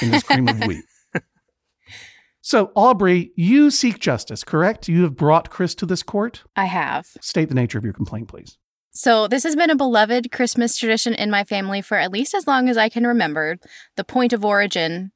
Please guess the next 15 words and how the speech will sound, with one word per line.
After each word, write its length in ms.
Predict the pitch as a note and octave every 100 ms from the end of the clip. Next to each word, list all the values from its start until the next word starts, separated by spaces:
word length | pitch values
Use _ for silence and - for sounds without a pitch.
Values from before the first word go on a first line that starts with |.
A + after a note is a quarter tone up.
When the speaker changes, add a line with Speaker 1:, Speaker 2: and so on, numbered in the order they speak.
| _
Speaker 2:
is 220 | F#3 F3 -
contested 840 | G3+ F#3 F#3+ F3 - D3 D3 -
amongst 380 | F#3 C#3 B2+ A#2
Speaker 1:
Mm-hmm. 40 |
Speaker 2:
family 280 | D3 E3 D#3+
members. 540 | D3+ C#3+ C#3+ D#3 C3 A2+
Speaker 1:
Mm-hmm. 160 | B2 D#3 - -
Speaker 2:
Um, 600 | G3 E3+ D3+ D#3 E3+ F#3+ -
but 240 | G3 D#3+
it's 160 | G3+ G#3+
always 280 | G#3 A#3 -
been 400 | G3+ G3 F#3+ -
a 80 | F3+
very 260 | F3 F#3 G3
sweet 560 | - - G3+ - -